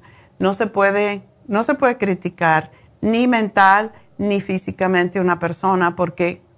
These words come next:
no sea como tú piensas que debería ser", o lo que fuera. Y no, no quiere decir físicamente o por su actitud, sino decimos,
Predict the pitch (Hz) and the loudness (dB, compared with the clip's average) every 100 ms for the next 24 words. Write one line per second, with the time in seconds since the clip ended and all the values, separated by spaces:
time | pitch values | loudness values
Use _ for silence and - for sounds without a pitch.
0 | _ - - - - 190 196 196 190 185 | _ -20 -20 -20 -16 -6 -2 0 0 2
1 | 170 180 185 180 175 180 185 180 202 180 | 2 2 0 -2 -2 -4 0 2 2 0
2 | 170 165 160 160 156 156 190 277 139 143 | 0 0 2 2 2 0 2 2 2 -4
3 | - - - 190 170 165 170 170 220 180 | -14 -20 -8 -2 0 0 -2 0 2 2
4 | - - - 240 226 226 233 247 277 269 | -2 -18 -6 -4 -4 -2 -2 0 0 0
5 | 262 247 - 226 226 226 - 214 214 220 | 0 -4 -4 -6 -4 -6 -2 0 0 -2
6 | 226 240 - 185 185 185 180 180 160 151 | 0 0 0 -2 -2 -4 -2 -2 -2 -4
7 | - 156 - 285 165 156 - - - - | -8 -8 -4 -2 -2 -4 -12 -20 -20 -8
8 | 220 208 214 220 208 208 190 190 | -4 0 0 0 0 -2 -2 -2